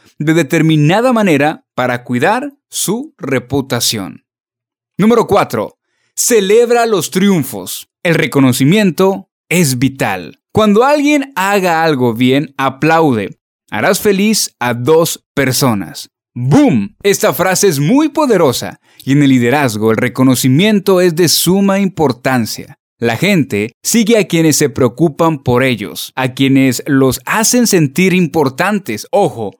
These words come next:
no estoy incitando que adules a las personas solo por querer convencerlas. No, no, no, no. Si no es auténtico, no servirá. Hablo del reconocimiento cuando están en busca de algo,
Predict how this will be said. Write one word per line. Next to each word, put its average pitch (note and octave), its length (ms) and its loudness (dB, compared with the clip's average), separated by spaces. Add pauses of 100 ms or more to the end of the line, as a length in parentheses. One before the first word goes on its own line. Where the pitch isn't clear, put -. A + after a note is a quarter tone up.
no A#3 220 2
estoy C#4+ 340 2
incitando C#3+ 760 0
que D3 100 0
adules G3+ 420 0
a G3+ 60 0
las D#3+ 160 -2
personas C#3+ 560 -2
solo D#3 320 0
por C3+ 180 -2
querer D3+ 300 0
convencerlas. A#2+ 840 -2
No, A#2 160 0
no, G2+ 120 -4
no, F#2 120 -8
no. C2 240 -18 (200)
Si E3 240 0
no D#3+ 160 2
es B3 120 0
auténtico, D3+ 880 0
no C3+ 320 0
servirá. D#3 720 -2 (140)
Hablo D3 480 0
del D3 320 2
reconocimiento D3 1040 2
cuando D#3+ 260 2
están E3 400 0
en D3 160 2
busca E3+ 400 0
de D3 140 0
algo, E3 340 -2